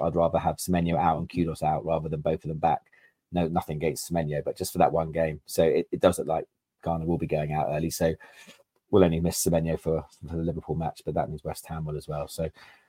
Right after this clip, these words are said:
um, yeah, um, but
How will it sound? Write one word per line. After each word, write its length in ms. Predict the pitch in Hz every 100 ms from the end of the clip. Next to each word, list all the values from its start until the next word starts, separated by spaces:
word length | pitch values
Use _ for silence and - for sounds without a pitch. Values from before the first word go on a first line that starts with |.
| _ -
um, 420 | 104 101 104 - _ _ -
yeah, 280 | 170 85 - -
um, 440 | 120 117 117 110 _ _ -
but 160 | 147